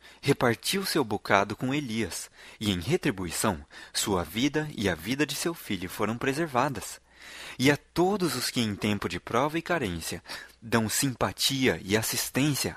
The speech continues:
a outros mais necessitados, Deus prometeu grande bênção.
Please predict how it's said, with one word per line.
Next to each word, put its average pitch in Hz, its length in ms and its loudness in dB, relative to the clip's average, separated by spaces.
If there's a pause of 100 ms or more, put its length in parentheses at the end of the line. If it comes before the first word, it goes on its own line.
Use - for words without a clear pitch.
a 101 140 6
outros 107 400 0
mais 120 340 0
necessitados, 113 880 -2 (480)
Deus 190 320 2
prometeu 165 760 2
grande 123 420 0
bênção. 95 460 -2